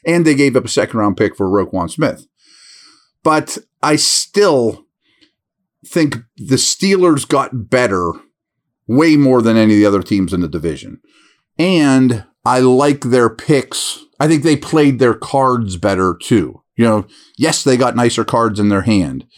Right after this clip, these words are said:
but they played the hand better than the other teams, as well as maximizing the cards they had. So in terms of draft haul, Steelers are definitely one, in my opinion, in the A F C North. So that's good news.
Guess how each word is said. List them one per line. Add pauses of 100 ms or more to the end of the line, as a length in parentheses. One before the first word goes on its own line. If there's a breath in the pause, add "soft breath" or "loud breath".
(380 soft breath)
but
they
played
the
hand
better
than
the
other
teams, (400 soft breath)
as
well
as
maximizing (260)
the
cards
they
had. (480 soft breath)
So
in
terms
of
draft
haul, (560)
Steelers
are (180)
definitely
one,
in
my
opinion,
in
the
A
F
C
North. (500 soft breath)
So (480)
that's
good
news.